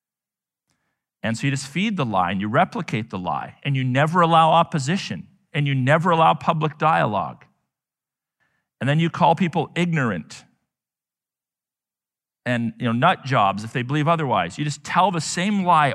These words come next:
over and over. And you know what? In all of this, the devil is having a heyday. Having a heyday. I think the person that's partying the most in our world today is the devil himself, because he's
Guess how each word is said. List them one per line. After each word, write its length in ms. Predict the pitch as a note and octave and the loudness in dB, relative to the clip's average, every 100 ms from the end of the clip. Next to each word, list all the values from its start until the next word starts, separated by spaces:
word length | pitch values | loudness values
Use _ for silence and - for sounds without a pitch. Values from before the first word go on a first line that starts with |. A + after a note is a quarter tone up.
| - | 0
over 720 | E3 G3 A3 E3+ F#3 E3+ - - _ _ _ _ - | 2 4 4 4 4 2 -2 -16 _ _ _ _ 0
and 160 | D#3 D#3 | 0 2
over. 420 | E3 F3+ F3 D#3+ | 4 4 4 4
And 200 | D3+ D3 | 2 2
you 60 | D#3+ | 0
know 100 | G3 | 2
what? 120 | F#3+ | 0
In 80 | D3 | 2
all 180 | E3 F3+ | 4 4
of 60 | |
this, 160 | D3 D3+ | 2 -4
the 100 | - | -6
devil 340 | A2+ B2+ C3 A2+ | 0 2 0 -6
is 100 | A2 | -4
having 320 | A2 A#2 G2 | -2 -2 -6
a 40 | |
heyday. 1080 | D2+ - _ - - C3+ B2+ G#2+ C#2+ A1 - _ _ _ _ _ _ _ _ _ _ _ _ _ _ _ _ _ _ | -10 -16 _ -14 -6 -2 -2 -2 -8 -14 -20 _ _ _ _ _ _ _ _ _ _ _ _ _ _ _ _ _ _
Having 260 | - F#3+ E3+ | 0 2 2
a 40 | |
heyday. 480 | D3 E3+ D3+ E2+ - _ _ _ _ _ _ _ _ _ _ _ _ _ _ _ _ _ _ _ _ - | 2 0 -4 -8 -18 _ _ _ _ _ _ _ _ _ _ _ _ _ _ _ _ _ _ _ _ -4
I 80 | F3 | -2
think 120 | F#3 | -2
the 60 | |
person 320 | D3 F#3 F3+ E3+ | -2 0 0 -2
that's 140 | - | -8
partying 640 | - - D#3+ E3+ E3+ E3 | -8 0 2 2 -2 -4
the 60 | D3 | -4
most 380 | C3+ C#3 C#3+ C3+ | 0 0 -2 -2
in 60 | |
our 100 | B2+ | -2
world 300 | A#2+ B2+ B2+ | 0 -2 -4
today 220 | B2 A2+ | -6 -6
is 100 | A#2 | -6
the 80 | G#2+ | -6
devil 320 | G2 G#2 A2 | -4 -4 -4
himself, 480 | G#2 F#2+ - F#2+ F2 | -6 -6 -4 -4 -6
because 380 | F#2+ - G2+ F2+ | -14 -10 -10 -8
he's 360 | G#2+ F#2+ - | -10 -10 -12